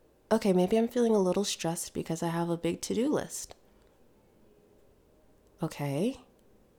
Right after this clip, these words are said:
Is it more about that, or is it more about what my partner was just saying then?"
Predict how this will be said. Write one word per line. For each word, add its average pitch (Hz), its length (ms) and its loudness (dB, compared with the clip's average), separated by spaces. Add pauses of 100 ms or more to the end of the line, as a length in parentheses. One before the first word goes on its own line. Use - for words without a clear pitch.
(1400)
Is 160 180 0
it 160 120 0
more 156 220 4
about 151 280 -2
that, 247 260 -2
or 285 60 4
is 214 140 0
it 160 140 -4
more 151 140 -2
about 143 300 -6
what 143 100 -6
my 139 120 -6
partner 208 520 -4
was 147 220 -8
just - 200 -8
saying - 320 -8
then?" 160 200 -14